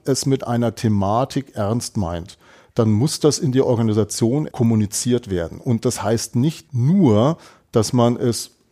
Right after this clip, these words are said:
in einer Regelkommunikation, also jeden Newsletter immer wieder betont, sondern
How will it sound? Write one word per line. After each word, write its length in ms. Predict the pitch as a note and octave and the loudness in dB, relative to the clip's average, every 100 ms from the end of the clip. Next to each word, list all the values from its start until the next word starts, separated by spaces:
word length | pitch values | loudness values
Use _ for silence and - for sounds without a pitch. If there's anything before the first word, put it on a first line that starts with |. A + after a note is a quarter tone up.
| - | -2
in 480 | A2 G2+ G2+ G#2 - | 0 2 0 -4 -6
einer 320 | A2 G2+ G2 | -2 -2 0
Regelkommunikation, 1300 | G#2 C#3+ D#3+ D3 C#3+ C3+ C3 - A2 G#2+ - B2 B2 | 2 2 2 2 0 0 0 -2 -6 -4 0 2 2
also 120 | A#2 G#2 | 0 -2
jeden 360 | G2+ G#2 F#2+ | 0 -2 0
Newsletter 640 | G2 C#3+ D#3 C3 B2+ B2 A#2+ | 0 -2 0 0 2 2 2
immer 200 | B2+ A2 | 0 0
wieder 120 | G2+ | -2
betont, 560 | - - A#2 B2+ E3+ | -4 -2 0 2 0
sondern 480 | D#3 A#2+ C3+ C#3 C#3 | 0 0 2 0 -2